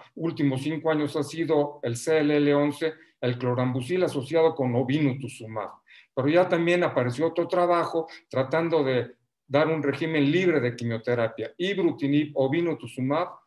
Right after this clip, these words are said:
versus clorambucil obinutuzumab. Y como ven en el estudio Illumine, que también fue publicado en esa, en, fue presentado en ese ash, en pacientes mayores de sesenta y cinco años de edad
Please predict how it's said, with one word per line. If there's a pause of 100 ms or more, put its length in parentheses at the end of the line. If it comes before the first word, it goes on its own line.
(160)
versus
clorambucil (300)
obinutuzumab. (320)
Y
como
ven
en
el
estudio
Illumine,
que
también
fue
publicado (280)
en
esa,
en,
fue
presentado
en
ese
ash, (180)
en
pacientes
mayores
de
sesenta
y
cinco
años
de
edad